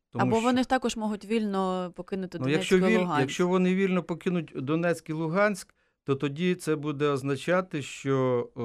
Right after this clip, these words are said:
Speaker 1: е, українська влада, е, таємно веде сепаратні переговори з цими бойовиками.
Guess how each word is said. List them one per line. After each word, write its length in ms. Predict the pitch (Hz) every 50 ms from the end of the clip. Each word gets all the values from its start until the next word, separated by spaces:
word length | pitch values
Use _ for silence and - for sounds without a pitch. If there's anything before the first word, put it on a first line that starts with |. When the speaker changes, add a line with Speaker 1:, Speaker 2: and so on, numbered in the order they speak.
| 117 113 110 107 104 101 98
Speaker 1:
е, 40 | - _ _ _ _ _ _ _ _ _ _ _
українська 480 | - 123 113 135 151 160 139 - - 156
влада, 640 | 151 147 160 180 196 208 175 139 131 113 104 98 - _ _ _ _ _ _ _ _ _ _ _ -
е, 160 | 117 113 113
таємно 460 | 101 - 135 139 156 180 190 175 151 139
веде 220 | 135 131 135 147
сепаратні 500 | 143 - 110 123 123 135 139 135 - 123
переговори 580 | 107 - 117 117 113 120 120 123 147 143 131 117
з 100 | - -
цими 240 | - 120 120 117
бойовиками. 480 | 110 98 107 104 101 98 92 - - -